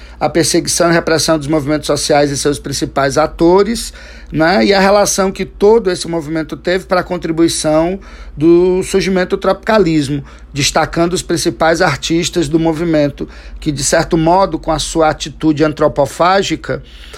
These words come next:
deglutindo elementos da cultura europeia e miscigenando com a nossa identidade,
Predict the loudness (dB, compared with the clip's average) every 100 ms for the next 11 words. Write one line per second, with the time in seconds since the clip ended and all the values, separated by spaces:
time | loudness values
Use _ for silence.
0 | -18 -2 0 2 0 0 2 4 4 0
1 | -2 -4 -4 -4 -2 0 0 2 2 2
2 | 0 -4 -4 -2 -2 -4 -4 -4 -4 -4
3 | -4 -4 -4 -2 2 2 2 -2